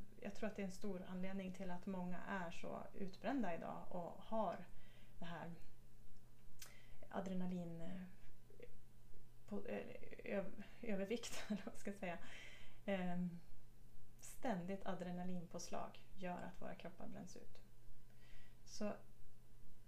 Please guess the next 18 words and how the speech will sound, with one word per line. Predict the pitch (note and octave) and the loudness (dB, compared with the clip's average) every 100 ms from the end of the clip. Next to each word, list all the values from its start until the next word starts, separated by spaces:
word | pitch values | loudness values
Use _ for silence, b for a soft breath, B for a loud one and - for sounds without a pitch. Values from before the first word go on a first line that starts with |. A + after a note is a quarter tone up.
| - - - - - - | -6 0 0 0 -4 0
mitt | G3+ B3 - | 2 2 0
råd | - A3+ B3+ - - - - - | -2 2 2 2 -4 0 0 0
och | F#3+ F#3+ - - - - - - - | -2 -2 0 0 -2 -4 0 2 2
uppmuntran | A#3 - - - F#3 F#3 F3+ A#3+ C#4+ - - - F#3 | -2 0 0 2 2 2 4 4 2 -2 0 0 0
till | - F#3+ F#3 | -2 -2 0
er | - - | 0 -2
är | F#3 F3+ F3+ | -6 0 0
att | F3+ - - - - | 0 -4 -2 0 0
testa, | - A#3+ - - - C4+ - - - - | -2 -2 2 0 0 -4 0 2 2 0
utforska, | A#3+ G3+ - - A3+ - - - G#3 - | 2 4 2 0 -2 2 2 0 -4 -2
experimentera. | G3+ - G#3+ G3+ G3+ - A3+ A3+ G3 F#3+ G#3+ B B B B - | 2 2 2 2 2 2 2 0 0 2 0 B B B B 0
Det | |
behöver | A3 A3+ | 0 4
inte | A3+ G#3+ | 4 4
vara | G#3 | 0
fyra | - - A3+ G3+ F#3+ G3 | 0 2 2 2 0 2
dygn, | G3 B3 - - F#3 | 4 2 0 -2 2
men | G#3 G3+ | 4 2